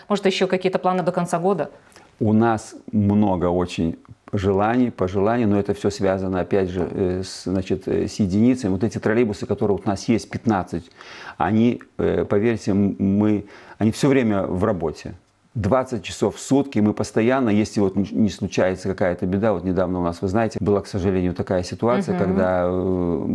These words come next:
Speaker 2: была аварийная ситуация, пострадали наши пассажиры. Я хочу сказать, что они все застрахованы, конечно, э, пользуясь случаем, что, м,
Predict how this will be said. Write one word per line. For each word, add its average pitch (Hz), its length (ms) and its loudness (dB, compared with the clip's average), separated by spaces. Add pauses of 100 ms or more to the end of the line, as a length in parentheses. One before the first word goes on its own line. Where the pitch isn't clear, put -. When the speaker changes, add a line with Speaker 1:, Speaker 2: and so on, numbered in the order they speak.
(120)
Speaker 2:
была 92 220 2
аварийная 95 400 2
ситуация, 101 460 -2
пострадали 98 440 -2
наши 87 280 -4
пассажиры. 104 500 0
Я 85 140 0 (540)
хочу 110 220 -2
сказать, 95 240 -2
что 110 120 -4
они 98 120 2
все 104 180 0
застрахованы, 95 680 -2
конечно, 95 500 -2 (440)
э, 71 520 0
пользуясь 98 320 0
случаем, 101 320 -2
что, 95 220 0
м, 85 880 0